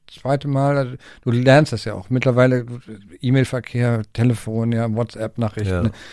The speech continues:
Speaker 1: Ja, du hältst ja auch die Kontakte,
Speaker 2: Mhm.
Speaker 1: ne? Das war ja früher nicht möglich.
Speaker 2: Mhm.
Speaker 1: Du bist auf Tour
Speaker 2: Ja,
Speaker 1: gegangen,
Speaker 2: dann
Speaker 1: dann
Speaker 2: war
Speaker 1: hast
Speaker 2: so
Speaker 1: du dich
Speaker 2: richtig Schluss, ne?
Speaker 1: dann
Speaker 2: Dann
Speaker 1: war
Speaker 2: war
Speaker 1: Schluss.
Speaker 2: Mhm.
Speaker 1: Zack. Du hast sie
Speaker 2: Mhm.
Speaker 1: teilweise nie wieder in deinem Leben gesehen, ja?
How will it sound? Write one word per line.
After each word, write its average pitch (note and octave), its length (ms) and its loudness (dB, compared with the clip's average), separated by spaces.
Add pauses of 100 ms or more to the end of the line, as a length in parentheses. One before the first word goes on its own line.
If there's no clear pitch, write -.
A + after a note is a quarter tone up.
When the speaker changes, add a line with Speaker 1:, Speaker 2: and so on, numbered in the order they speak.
(160)
Speaker 1:
Ja, A#2 80 0
du A2 120 4
hältst G#2+ 280 6
ja A2+ 80 -4
auch G2 60 -4
die A2 100 -6
Kontakte, G#2 840 -4
Speaker 2:
Mhm. G2 340 -2
Speaker 1:
ne? A#2 140 0
Das A2 160 -2
war A#2 100 4
ja A2+ 80 4
früher A#2 240 0
nicht A2+ 180 2
möglich. - 540 -4
Speaker 2:
Mhm. F2 220 -8
Speaker 1:
Du F2+ 40 -6
bist A2 160 -4
auf G#2+ 100 -6
Tour B2 180 0
Speaker 2:
Ja, C3 60 6
Speaker 1:
gegangen, B2+ 200 4
Speaker 2:
dann B2+ 60 2
Speaker 1:
dann A#2+ 100 2
Speaker 2:
war A#2+ 60 4
Speaker 1:
hast A2+ 60 6
Speaker 2:
so F#2+ 40 0
Speaker 1:
du C3 60 4
dich A#2+ 80 6
Speaker 2:
richtig - 280 -4
Schluss, - 320 -10
ne? G2 80 -6
Speaker 1:
dann A2+ 80 -6
Speaker 2:
Dann A2+ 140 4
Speaker 1:
war A#2+ 80 8
Speaker 2:
war A#2 60 4
Speaker 1:
Schluss. - 520 -2 (140)
Speaker 2:
Mhm. F#2 180 -8
Speaker 1:
Zack. - 360 -8 (120)
Du G#2 100 -6
hast F2+ 100 -2
sie A2+ 80 -2
Speaker 2:
Mhm. G#2+ 60 -6
Speaker 1:
teilweise A#2 380 2
nie A#2+ 220 6
wieder B2+ 140 6
in A#2+ 60 6
deinem A2 160 4
Leben G#2+ 220 2
gesehen, G#2 320 -4
ja? G#2+ 140 -10